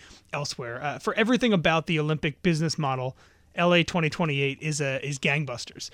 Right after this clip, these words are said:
And you have ten, ten years of lead up to, to signing those deals, uh, which is great. The one thing I'm worried about, uh, the, the World Cup is gonna be here two years before that, most likely. They haven't chosen it yet, but all signs point to, to the U S leading a North American group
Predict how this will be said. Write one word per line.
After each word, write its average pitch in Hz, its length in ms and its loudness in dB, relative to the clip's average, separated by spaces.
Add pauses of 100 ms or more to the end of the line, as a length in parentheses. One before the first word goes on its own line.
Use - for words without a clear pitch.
(180)
And 190 140 4
you 196 80 6
have 175 160 2
ten, 220 420 6
ten 220 240 6
years 196 320 6
of 165 120 4
lead 170 220 4
up 123 240 -8 (340)
to, 175 100 -8
to 147 140 -2
signing 170 400 4
those 156 200 2
deals, - 400 -10 (240)
uh, 143 220 -2
which 160 220 0
is 170 100 2
great. 143 320 4 (320)
The 190 60 4
one 226 220 8
thing 214 180 4
I'm 214 160 6
worried 170 240 6
about, 139 480 -2
uh, 151 400 2
the, 175 320 0
the 185 120 2
World 202 340 6
Cup - 280 0
is 175 100 0
gonna 165 160 0
be 165 220 0
here 160 340 2 (240)
two - 140 4
years 190 240 10
before 175 380 6
that, 127 240 -6
most 160 260 6
likely. 143 300 -4
They 127 100 -6
haven't 170 240 2
chosen 175 340 4
it 151 120 0
yet, 131 240 -4
but - 180 -8 (260)
all 180 160 0
signs 165 360 -2
point 156 320 -2
to, 160 220 -2
to 170 120 -4
the 156 140 0
U 165 240 4
S 151 200 0
leading 165 440 0
a 147 40 -4
North 151 280 -2
American 147 420 0
group 143 320 -4